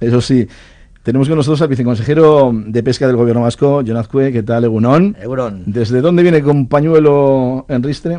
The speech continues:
Speaker 2: Bueno, pues ejerciendo de ciudadano, en este caso de donde vivo, que es Portugalete,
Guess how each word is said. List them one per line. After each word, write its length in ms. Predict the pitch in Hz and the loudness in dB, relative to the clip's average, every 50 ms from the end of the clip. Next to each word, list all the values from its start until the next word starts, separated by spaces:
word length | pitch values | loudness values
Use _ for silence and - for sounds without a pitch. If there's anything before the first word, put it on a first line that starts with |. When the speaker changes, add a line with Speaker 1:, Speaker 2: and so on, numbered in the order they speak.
| 170 - | -10 -10
Speaker 2:
Bueno, 220 | - 127 160 160 113 | -8 -8 -8 -6 -8
pues 160 | 110 104 - | -10 -12 -12
ejerciendo 640 | 110 - - 110 95 - - 127 123 117 117 110 107 | -14 -14 -14 -16 -14 -12 -12 -12 -10 -8 -8 -8 -6
de 300 | 110 110 107 107 104 101 | -6 -8 -10 -10 -12 -14
ciudadano, 460 | - - 117 110 117 139 170 143 110 | -12 -10 -8 -6 -6 -6 -6 -6 -8
en 40 | 107 | -10
este 160 | 104 - 113 | -10 -12 -12
caso 500 | - 120 107 - - 107 98 101 98 95 | -12 -12 -12 -8 -8 -6 -6 -4 -4 -4
de 360 | 98 101 101 101 98 98 101 98 | -4 -6 -6 -8 -10 -10 -12 -12
donde 240 | 90 101 98 98 | -12 -12 -8 -4
vivo, 320 | 113 143 170 165 120 104 92 | 0 0 0 0 0 -2 -6
que 120 | - 120 110 | -6 -6 -8
es 80 | - | -8
Portugalete, 680 | - - 110 95 - 110 101 110 117 143 139 - 104 | -8 -10 -10 -8 -8 -8 -6 -4 -6 -6 -6 -8 -12